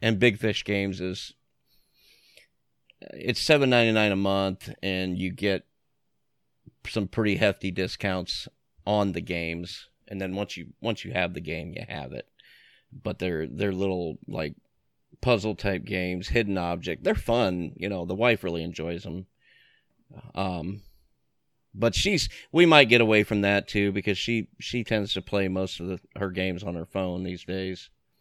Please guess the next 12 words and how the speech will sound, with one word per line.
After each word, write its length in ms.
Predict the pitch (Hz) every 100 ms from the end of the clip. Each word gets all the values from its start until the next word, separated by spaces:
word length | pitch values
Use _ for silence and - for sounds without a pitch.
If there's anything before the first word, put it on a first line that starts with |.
| _ _ _ _ _
And 160 | 104 98
there's 200 | 95 101
no 580 | 104 101 101 95 90 - _ _ _ _ _ _
shortage 560 | - - 104 90 90 92
of 260 | - 90 -
free 680 | - 107 95 90 87 120 -
Android 560 | 98 90 95 90 90
games 540 | 87 87 87 85 - -
that 120 | 92
are 260 | 92 85 92 _ - _ _ _ _ _ _ -
doing 380 | 107 92 92 90
what, 280 | 95 -